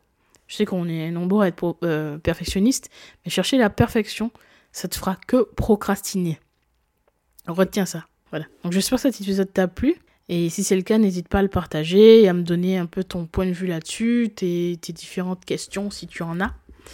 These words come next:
À me suivre sur les réseaux sociaux, je mettrai un lien dans la description.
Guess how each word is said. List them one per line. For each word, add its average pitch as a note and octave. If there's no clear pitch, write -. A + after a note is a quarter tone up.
À G3
me A3
suivre A#3+
sur G3+
les F#3
réseaux E3+
sociaux, G#3+
je B3
mettrai F#3
un F3+
lien G#3
dans G#3
la F3+
description. C4